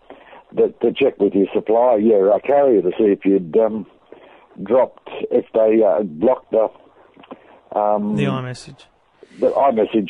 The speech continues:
Speaker 2: So,
Speaker 1: service.
Speaker 2: so just go
Speaker 1: And,
Speaker 2: back. So,
Speaker 1: um, I kept
Speaker 2: so
Speaker 1: asking
Speaker 2: y-, your biggest issue i-, is iMessage. Is, would that be right?
Speaker 1: Well, it, it was, and I mean, but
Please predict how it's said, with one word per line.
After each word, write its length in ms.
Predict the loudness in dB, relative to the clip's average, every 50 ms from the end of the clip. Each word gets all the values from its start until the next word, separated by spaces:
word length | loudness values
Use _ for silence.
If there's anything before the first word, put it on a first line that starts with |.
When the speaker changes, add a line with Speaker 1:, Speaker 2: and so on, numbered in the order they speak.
| -4
Speaker 2:
So, 120 | -2 0 0
Speaker 1:
service. 260 | 2 2 0 -2 -4 -8 -14 -20 _ -12
Speaker 2:
so 220 | -6 -4 -4 -4
just 200 | -2 -4 -6 -4 -2
go 140 | -2 -2
Speaker 1:
And, 140 | 0 0 2
Speaker 2:
back. 80 | 2 2
So, 80 | 2
Speaker 1:
um, 80 | 2 2
I 40 | 0
kept 100 | 0 0
Speaker 2:
so 260 | 0 2 2 0 0 -2
Speaker 1:
asking 280 | -2 -2 -2 -2 0 -2
Speaker 2:
y-, 120 | -4 -8 -12
your 180 | -10 -8 -6 -6
biggest 380 | -4 -6 -4 -4 -4 -6 -4 -4
issue 300 | -6 -4 -4 -4 -4 -2
i-, 220 | -2 -4 -4 -6
is 100 | -6 -4
iMessage. 560 | -2 -2 -2 -2 -2 -4 -6 -8 -12 -12 -12 -14
Is, 160 | -14 -14 -14
would 140 | -12 -8 -8
that 140 | -8 -8
be 80 | -6 -6
right? 280 | -6 -4 -4 -6 -8 -10 _ _ _ _ _ _ _ _ _ _
Speaker 1:
Well, 220 | 0 2 4 4 2
it, 120 | 2 0 0
it 100 | -2 -2
was, 300 | 0 0 2 2 2 2 2
and 120 | 0 0
I 20 | 0
mean, 200 | 0 0 0 0
but 180 | -2 -4 -4